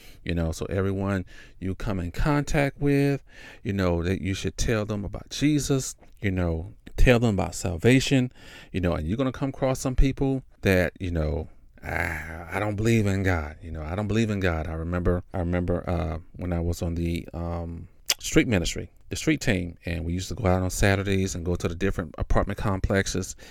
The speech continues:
and everything and knock on the doors. And, you know, we're not Jehovah's Witness, you know, we go to such and such church and, you know, and we're here to tell you about Jesus. And one lady,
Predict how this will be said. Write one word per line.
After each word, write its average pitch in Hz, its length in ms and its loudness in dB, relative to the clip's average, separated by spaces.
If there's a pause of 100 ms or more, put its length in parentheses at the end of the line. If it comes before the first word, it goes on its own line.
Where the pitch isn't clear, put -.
(280)
and 87 140 -2
everything 98 560 0
and 85 120 -8 (320)
knock 92 300 2
on 104 80 0
the 98 100 2
doors. 98 600 4 (440)
And, 80 380 -2
you 92 160 -2
know, 78 220 0
we're 95 260 4
not 101 200 2
Jehovah's 101 360 2
Witness, 101 560 2
you 82 160 -6
know, 85 360 -2 (360)
we 95 160 6
go 95 140 8
to 90 80 6
such 104 200 4
and 98 80 -2
such - 220 2
church 147 560 6 (580)
and, 90 640 0
you 95 140 -4
know, 80 400 0
and 87 260 -4
we're 90 120 2
here 104 160 2
to 92 60 0
tell - 220 4
you 98 180 0
about 87 260 -4
Jesus. 131 540 2
And 87 340 -4
one 101 240 0
lady, 104 400 2